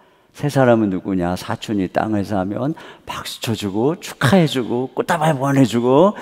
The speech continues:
이런 사람이다. 그럼 우리는 그렇게 여기고 그렇게 하는 거예요. 그러면 우리의 말이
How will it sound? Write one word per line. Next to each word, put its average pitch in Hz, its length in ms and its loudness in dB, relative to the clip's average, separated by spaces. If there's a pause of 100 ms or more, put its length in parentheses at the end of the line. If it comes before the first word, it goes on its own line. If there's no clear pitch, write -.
(340)
이런 202 260 2
사람이다. - 800 -8 (360)
그럼 262 220 6
우리는 233 280 6
그렇게 226 360 0
여기고 226 500 6
그렇게 233 280 2
하는 277 280 6
거예요. - 240 0 (1500)
그러면 240 500 6
우리의 208 380 6
말이 180 560 4